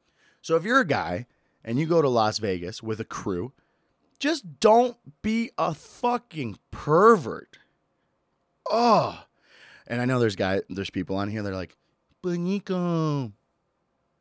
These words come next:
Nico, why are you going to Las Vegas? Corona. You ever hear of the covid?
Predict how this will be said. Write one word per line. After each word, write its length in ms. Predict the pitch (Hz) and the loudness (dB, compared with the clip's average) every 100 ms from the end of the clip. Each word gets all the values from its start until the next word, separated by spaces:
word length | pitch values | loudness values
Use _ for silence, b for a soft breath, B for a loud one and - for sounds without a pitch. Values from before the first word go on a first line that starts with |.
| _ _ _ _ | _ _ _ _
Nico, 640 | 190 202 185 185 180 170 | -8 -6 -6 -4 -2 -2
why 180 | 156 185 | -2 -2
are 40 | |
you 120 | 214 190 | -4 -6
going 320 | 196 202 185 | -6 -6 -6
to 60 | |
Las 280 | 185 185 - | -6 -8 -8
Vegas? 760 | 185 196 202 175 170 156 139 123 _ _ _ _ _ | -8 -6 -6 -6 -4 -4 -6 -8 _ _ _ _ _
Corona. 1120 | 127 117 156 220 220 202 185 170 143 131 98 _ _ _ _ - | -10 -6 -4 -2 -2 -2 -2 -2 -2 -2 -6 _ _ _ _ -8
You 100 | 170 | -6
ever 100 | 180 | -4
hear 160 | 185 | -4
of 60 | 165 | -6
the 80 | 135 | -8
covid? 720 | - 147 165 202 208 214 | -6 -6 -4 -6 -6 -8